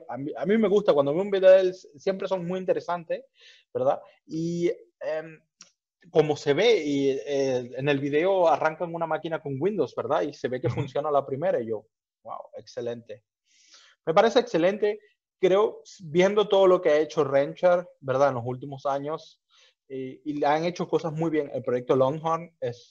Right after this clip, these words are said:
Speaker 1: excelente si no estás en, si no estás en la cloud, ¿verdad? O no te quieres, no quieres encargarte de un N F S, ¿verdad? Es excelente y, por ende, creo que puede tener futuro.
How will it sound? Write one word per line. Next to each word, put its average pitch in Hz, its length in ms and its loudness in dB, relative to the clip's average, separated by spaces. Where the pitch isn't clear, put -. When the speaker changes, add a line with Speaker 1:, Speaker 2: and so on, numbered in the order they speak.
Speaker 1:
excelente 151 720 -6
si - 240 -16
no 120 120 -12
estás 120 260 -4
en, 123 300 -12
si - 160 -16
no 117 100 -10
estás 117 200 -6
en 123 60 -8
la 127 120 -6
cloud, 151 280 4
¿verdad? 139 280 2
O 117 160 0
no 117 120 -6
te 117 120 -10
quieres, 127 280 -4
no 120 220 -12
quieres 139 180 -2
encargarte 120 520 -4
de 123 60 -8
un 123 200 -12
N 131 140 -8
F 131 200 -10
S, 165 220 -8
¿verdad? 131 360 2
Es 120 140 -6
excelente 143 520 -6
y, 143 100 -12
por 127 160 2
ende, 175 360 -2
creo 160 260 8
que 160 80 0
puede 127 220 0
tener 113 220 -4
futuro. 110 500 -16